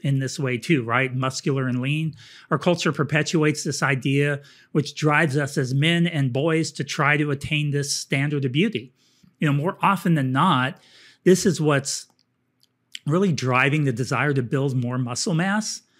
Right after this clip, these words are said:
This is also why it's so important to understand why our kids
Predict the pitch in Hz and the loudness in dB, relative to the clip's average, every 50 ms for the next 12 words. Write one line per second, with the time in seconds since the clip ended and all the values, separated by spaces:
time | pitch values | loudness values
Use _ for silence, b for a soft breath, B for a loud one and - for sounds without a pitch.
0 | b b b b b b 196 165 - 156 135 - - 160 180 170 - 214 190 147 | b b b b b b -2 0 0 0 -2 0 2 2 2 4 4 4 4 6
1 | 156 147 139 135 - - - 180 175 170 147 - - 196 220 233 185 139 185 180 | 4 4 2 2 0 0 2 2 4 4 2 0 0 0 0 0 0 -2 -2 -2
2 | 143 147 156 - - - 170 165 156 151 135 123 120 135 143 147 160 175 180 196 | -2 -2 -2 -4 -2 -2 0 0 0 0 -2 -2 0 0 2 4 4 4 2 2
3 | 208 190 214 214 - - 147 123 127 160 190 160 | 0 -2 -2 -2 0 2 2 2 2 0 -2 -4